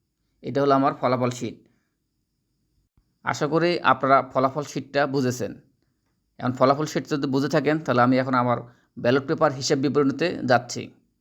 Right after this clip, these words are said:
এখন আপনারা এটা দেখতে পাচ্ছেন, আমি আপনাদের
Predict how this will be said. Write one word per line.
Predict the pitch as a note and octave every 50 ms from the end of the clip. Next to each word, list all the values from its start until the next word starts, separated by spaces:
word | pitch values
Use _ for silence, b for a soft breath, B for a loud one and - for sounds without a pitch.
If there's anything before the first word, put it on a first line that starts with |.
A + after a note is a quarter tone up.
| _ _ _ _ _ _ _ _ _ _ _ _ _
এখন | _ - C#3+ D3
আপনারা | C#3+ C#3+ D3+ D3+
এটা | C#3+ D3+
দেখতে | C3 C3 B2 B2+ -
পাচ্ছেন, | C#3+ D3 C#3+ - - A#2 A#2+ D3 B B B B B
আমি | - A#2 A2+ B2+ B2+
আপনাদের | B2+ B2 C#3+ C#3 B2+ C#3 C#3